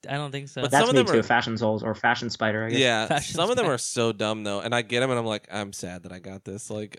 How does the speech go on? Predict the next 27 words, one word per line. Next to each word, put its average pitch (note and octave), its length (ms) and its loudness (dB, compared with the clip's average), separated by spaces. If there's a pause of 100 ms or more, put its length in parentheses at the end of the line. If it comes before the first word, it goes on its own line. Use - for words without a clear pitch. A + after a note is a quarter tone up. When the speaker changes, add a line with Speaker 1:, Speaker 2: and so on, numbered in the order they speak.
Speaker 2:
I'll A2+ 120 2
Speaker 3:
It's A2+ 120 4
just - 160 6
Speaker 2:
never D#4 160 6
Speaker 3:
such - 20 -2
a C4 100 10
waste. D3 580 2
Speaker 2:
Yes. B2 400 4
Speaker 3:
Like, G#3 120 -4
and - 80 0
at A3 80 2
least C4 260 -2
in, G#3 60 4
like, F#3+ 120 2
the F#3 80 4
Amazing E3 340 0
Spider-Man D3+ 440 -2
two B2+ 200 -4
game C3+ 300 -4
or D3 80 0
whatever, D3 280 6
like, C#3 120 4
it A2 80 0
wasn't D3 320 2
a C3 40 -2
good B2 220 -2
game, B2+ 280 0